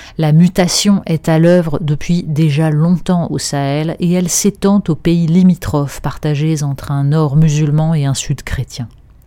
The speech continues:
Que peut faire la France ? Emmanuel Macron tente de zigzaguer dans ce champ de mines.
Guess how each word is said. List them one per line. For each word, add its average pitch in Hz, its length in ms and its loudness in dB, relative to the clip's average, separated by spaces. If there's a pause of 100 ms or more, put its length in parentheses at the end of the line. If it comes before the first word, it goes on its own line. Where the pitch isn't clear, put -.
(720)
Que - 80 -6
peut 147 140 0
faire 139 160 4
la 143 100 2
France ? - 460 -4 (560)
Emmanuel 156 340 2
Macron 156 320 2
tente 180 380 0
de 143 100 2
zigzaguer 160 600 2
dans 139 140 -2
ce - 120 -6
champ 156 200 -2
de 147 80 -2
mines. 165 340 4